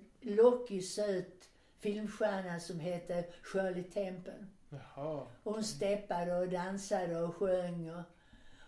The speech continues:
Speaker 1: och så det, det var också, det kostade trettiofem öre att gå på matiné. Så det var ju också roligt ju.
Speaker 2: Ja, ja.
Speaker 1: Så, eh, det var spännande på söndagarna.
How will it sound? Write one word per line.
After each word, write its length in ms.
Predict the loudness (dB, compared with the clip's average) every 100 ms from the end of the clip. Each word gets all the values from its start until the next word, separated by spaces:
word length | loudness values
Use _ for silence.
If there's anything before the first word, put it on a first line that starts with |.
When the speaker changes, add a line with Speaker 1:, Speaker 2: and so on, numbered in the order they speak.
| -20 -20 -16
Speaker 1:
och 320 | -2 0 0 0
så 120 | 2
det, 280 | 4 4 4
det 260 | 2 2
var 520 | 4 6 6 4 4 2
också, 180 | 2 0
det 120 | 0 0
kostade 340 | -2 2 0
trettiofem 800 | 0 0 0 0 0 2 4 2
öre 340 | 2 2 2 0
att 60 |
gå 140 | 0 0
på 140 | -2
matiné. 800 | -4 -4 -4 -6 -4 -2 -2 -4 -6 -18 -20 -20 -20 -20 -20 -20 -20 0
Så 160 | 2
det 80 | 4
var 140 | 4 4
ju 140 | 4
också 240 | 4 0
roligt 640 | 0 2 2 2 0 -4 -6
ju. 140 | -6 -8 -12 -20 -20 -20 -20 -20 -20 -20 -20 -20
Speaker 2:
Ja, 500 | -20 -16 -12 -10 -12 -12
ja. 80 | -6
Speaker 1:
Så, 480 | -4 -2 2 4 4
eh, 320 | 4 2 0
det 80 | 0
var 120 | 0
spännande 540 | 0 -4 -2 0 -2
på 140 | -2 -2
söndagarna. 920 | 0 0 0 0 -2 -4 -6 -6